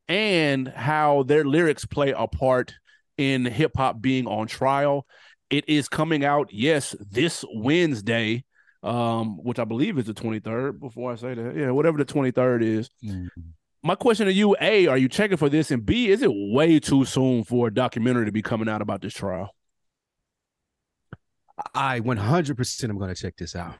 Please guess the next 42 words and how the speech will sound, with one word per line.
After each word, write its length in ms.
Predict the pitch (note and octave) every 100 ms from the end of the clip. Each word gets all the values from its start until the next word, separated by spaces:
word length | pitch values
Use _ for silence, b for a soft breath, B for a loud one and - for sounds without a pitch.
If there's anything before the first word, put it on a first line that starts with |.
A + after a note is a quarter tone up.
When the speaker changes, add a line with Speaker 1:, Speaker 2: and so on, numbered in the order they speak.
| -
Speaker 2:
Maybe 200 | G#2+ A#2+
they 60 |
have 140 | A#2+ A2
some 120 | A2
information 460 | G#2 G2 G#2+ - -
that 100 | F#2+
we 120 | G#2+
haven't 260 | G#2 G2 F#2+
heard 360 | F#2 G#2 G2+
yet. 420 | - F#2 F#2 F#2+ - -
I 120 | A#2
look 200 | C3+ A#2+ -
forward 560 | - B2+ A#2+ A2+ - G#2
to 140 | -
see 220 | G2+ - G#2+
some 520 | - G#2 F#2 F2 F2 _ _
thorough 360 | A#2+ A#2 A2 G2
reporting 560 | F#2 - B2 F#2+ E2 - F#2
done 180 | F#2+
on 160 | F2 D#2+
it. 60 | - _ _ -
No 100 | G#2+
knock 240 | A2+ A#2+ -
to 80 |
the 80 | A2+
blog 360 | F#2 A2 A2 G2
sites, 480 | - A#2 G#2+ G#2 -
no 80 | G#2+
knock 300 | A2 A2 -
to 120 | A#2
the 160 | G2 G2
local 340 | A#2 A#2+ A#2
media, 500 | G#2+ G#2+ G#2+ G2+ G2+ - B B B B
but 120 | G#2+ G2+
I 120 | A#2+
look 200 | B2 A2
forward 360 | A#2+ A2+ G#2+
to 100 | -
what 160 | G#2 G2+
this 180 | A2 G#2
is 140 | F#2
about 260 | F#2 G2